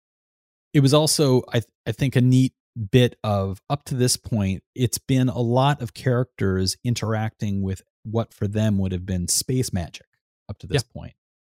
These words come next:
Speaker 1: And then this pulls it right back into a little bit of a hard sci-fi footing, where it is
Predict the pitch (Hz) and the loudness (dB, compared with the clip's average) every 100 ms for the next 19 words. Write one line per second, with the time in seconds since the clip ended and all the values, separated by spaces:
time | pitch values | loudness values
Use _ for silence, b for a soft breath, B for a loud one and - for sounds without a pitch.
0 | _ 120 113 117 113 107 110 104 120 147 | _ 0 2 2 2 0 -4 2 4 4
1 | - - 135 113 92 104 107 131 113 117 | 0 -6 -4 -2 -4 -4 2 2 2 0
2 | 113 110 - 120 101 - 113 101 98 - | 0 -4 -8 -6 -4 -4 -2 0 -2 -6
3 | - 104 117 139 131 120 107 104 - 110 | -4 0 2 2 2 0 0 -4 -2 -2
4 | 107 - 107 98 95 - 85 - _ 87 | 0 -4 -4 -4 -6 -8 -10 -10 _ -10
5 | - - _ _ _ _ _ _ _ 113 | -10 -14 _ _ _ _ _ _ _ -2
6 | 104 95 - 110 104 98 98 90 | 0 -2 -2 0 2 2 0 -4